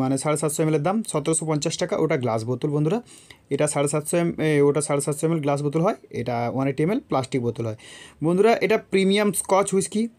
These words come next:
খুবই ভালো, খুবই smooth। অনেকে scotch হুইস্কি পছন্দ করে, তাদেরকেই বলবো, যারা বে-, মানে অনেকে scotch হুইস্কি যারা পছন্দ করে তাদেরকে বলবো একবার না একবার try করে দেখুন। black and white খুবই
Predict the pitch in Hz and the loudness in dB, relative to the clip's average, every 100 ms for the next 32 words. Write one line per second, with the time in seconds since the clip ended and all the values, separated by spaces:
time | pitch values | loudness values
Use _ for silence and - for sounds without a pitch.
0 | - - 156 196 156 170 196 196 165 196 | -6 -2 0 0 2 2 2 0 0 0
1 | - 170 143 - - - _ - 156 175 | 0 2 0 -2 -20 -20 _ -4 0 2
2 | 220 - 160 160 175 - 180 147 143 160 | 2 2 0 0 0 -2 -2 0 2 2
3 | 147 147 160 _ _ _ - _ _ _ | 2 0 -2 _ _ _ -20 _ _ _
4 | - 147 160 165 208 156 175 165 185 220 | -2 2 2 4 2 4 2 4 4 2
5 | 143 147 147 143 160 156 151 151 151 151 | 2 2 4 4 4 4 2 2 2 2
6 | 160 151 147 - - 147 147 - 143 147 | 0 0 0 -4 -2 0 2 -2 0 0
7 | 143 143 139 160 147 156 143 156 165 165 | 2 0 0 2 2 2 2 0 2 4
8 | 170 165 151 147 160 165 160 147 170 - | 4 4 2 2 2 2 2 -2 -2 0
9 | 151 139 160 143 143 190 143 135 127 156 | 0 2 2 2 0 -2 0 0 2 2
10 | 151 165 - - 143 | 2 -2 -4 -2 0